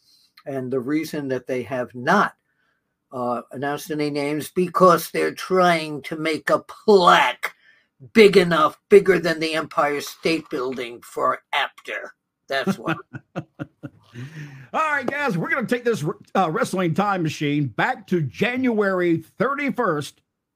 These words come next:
Speaker 2: the year two thousand. And that was the night that the Radicals debuted in W W E. And that's Chris Benoit, Dean Malenko,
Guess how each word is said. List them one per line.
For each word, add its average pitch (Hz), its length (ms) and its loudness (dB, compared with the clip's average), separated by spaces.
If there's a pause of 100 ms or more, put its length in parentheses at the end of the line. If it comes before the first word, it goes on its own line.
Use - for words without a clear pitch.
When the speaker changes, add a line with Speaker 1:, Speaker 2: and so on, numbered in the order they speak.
Speaker 2:
the 131 80 -4
year 190 300 0
two 202 260 0
thousand. 180 640 -4 (200)
And 135 280 -4
that 247 240 -2
was 254 160 -2
the 233 120 -4
night 160 340 0
that 156 100 -4
the 151 100 -4
Radicals 156 800 -2
debuted 175 800 0 (200)
in 165 240 0
W 196 480 -2
W 175 580 -2
E. 147 320 -2 (240)
And 101 80 -10
that's 135 180 -4
Chris 190 320 -2
Benoit, 185 680 0 (360)
Dean 233 260 0
Malenko, 208 720 0